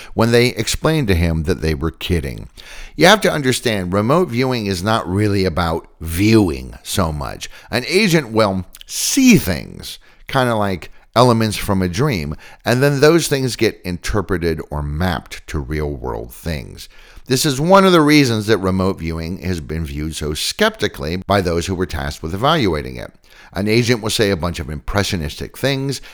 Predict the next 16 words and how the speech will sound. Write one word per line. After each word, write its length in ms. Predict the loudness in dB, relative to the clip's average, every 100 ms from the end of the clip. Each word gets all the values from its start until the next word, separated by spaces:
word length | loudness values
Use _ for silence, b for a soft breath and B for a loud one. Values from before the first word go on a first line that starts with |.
| B
and 140 | -6
then 120 | -4 -4
the 80 |
handlers 420 | -4 -2 -2 -4 -6
try 340 | -8 -6 -4
and 120 | -4
find 260 | -4 -6 -4
a 40 |
way 180 | -4 -6
to 220 | -6 -8 -8
interpret 760 | -10 -10 -8 -6 -6 -4 -4
it, 180 | -6 -8 -14 B B
sort 240 | -2 -2
of 100 | -2
deciding 600 | -6 -2 0 2 2 0
what 240 | 0 0